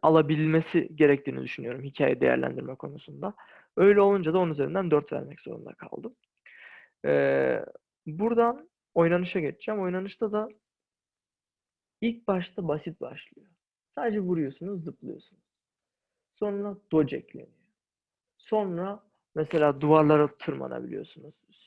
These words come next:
Özel güç geliyor. Mesela alev topu gibi bir şey atıyorsunuz. Böyle Hadouken falan yapıyorsunuz. Yani hani böyle ekstra bir ton bir ton şeyler geliyor. Öyle olunca oynanış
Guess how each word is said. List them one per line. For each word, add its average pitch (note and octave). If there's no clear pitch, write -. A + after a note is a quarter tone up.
Özel D#3
güç D3
geliyor. B2+
Mesela C#3
alev D#3
topu D#3
gibi D3
bir C#3+
şey D3
atıyorsunuz. C3+
Böyle C3
Hadouken D3
falan C#3
yapıyorsunuz. D3
Yani D3+
hani D3+
böyle A3+
ekstra G3+
bir F3+
ton F#3+
bir F#3
ton F#3
şeyler D3
geliyor. -
Öyle G#3+
olunca A3+
oynanış E3